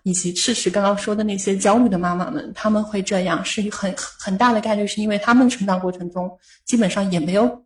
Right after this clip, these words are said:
感受到那种无条件的爱。而且作为我们这样一个极度的重男轻女的社会，甚至妈妈们可能就是在他们小的时候是有很强的原罪感的，生儿为女就是一种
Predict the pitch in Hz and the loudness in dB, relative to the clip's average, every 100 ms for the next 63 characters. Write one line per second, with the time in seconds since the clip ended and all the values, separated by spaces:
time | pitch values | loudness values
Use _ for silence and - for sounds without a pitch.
0 | - 175 - 196 185 190 170 - 156 - | -4 -2 0 0 2 0 -2 -4 -6 -10
1 | _ _ _ - 185 180 165 185 170 170 | _ _ _ -4 -2 0 0 0 -2 -4
2 | 160 - _ _ - - - 190 208 196 | -8 -14 _ _ -4 -2 -2 -2 2 2
3 | 196 170 175 208 185 180 185 180 - 226 | 2 0 0 -2 -2 -2 -2 -2 0 0
4 | 202 170 165 - 196 175 180 - 226 156 | 2 2 0 -2 -2 -2 -2 0 0 0
5 | 185 - 165 - 151 175 _ _ _ - | -6 -4 -4 -6 -8 -10 _ _ _ -2
6 | - 254 240 233 208 - - 226 233 226 | 4 4 4 0 -2 -6 -4 0 2 2
7 | 214 196 - 175 170 175 - 185 185 202 | 2 -2 -4 -4 -4 -6 -8 -6 -4 -2
8 | 190 214 247 185 170 180 165 180 - 202 | -2 0 0 0 -2 -2 -2 -4 -4 -4
9 | 185 175 165 - 165 190 196 175 - _ | -2 -4 -6 -6 -6 -2 0 -2 -8 _
10 | - 160 175 - 254 214 - - - - | -4 -2 0 2 2 0 -4 -10 -14 -10
11 | - 247 240 240 233 254 196 - - 180 | -2 2 4 6 6 6 4 -2 -2 -2
12 | 175 190 180 - - | 0 -2 -2 -4 -8